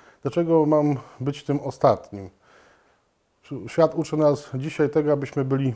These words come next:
pierwsi, abyśmy byli najlepsi, aby ludzie nas widzieli, chwalili, również nasze dobre uczynki. Chcemy od razu wszystko pokazać, czy to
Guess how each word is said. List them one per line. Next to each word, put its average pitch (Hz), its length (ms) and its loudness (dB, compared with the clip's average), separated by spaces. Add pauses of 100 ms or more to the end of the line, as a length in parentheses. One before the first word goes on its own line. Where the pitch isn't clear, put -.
pierwsi, 151 420 2
abyśmy 123 300 -2
byli 113 220 -2 (120)
najlepsi, 123 760 -2 (340)
aby 127 160 -4
ludzie 127 240 0
nas 120 200 0
widzieli, 123 560 0
chwalili, 120 800 0 (500)
również 117 320 -4
nasze 120 220 -2
dobre 120 320 -2
uczynki. 117 580 -6 (400)
Chcemy 139 240 0
od 135 60 2
razu 135 280 4
wszystko 131 380 -6
pokazać, 123 720 0
czy - 140 -12
to 107 200 -8